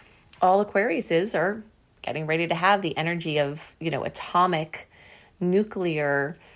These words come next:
um, manifestation, you know, it's basically,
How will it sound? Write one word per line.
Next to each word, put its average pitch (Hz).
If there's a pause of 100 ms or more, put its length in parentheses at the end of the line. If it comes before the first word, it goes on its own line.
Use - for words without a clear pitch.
(420)
um, 143 (320)
manifestation, 175 (140)
you 170
know, 143 (260)
it's 156
basically, 165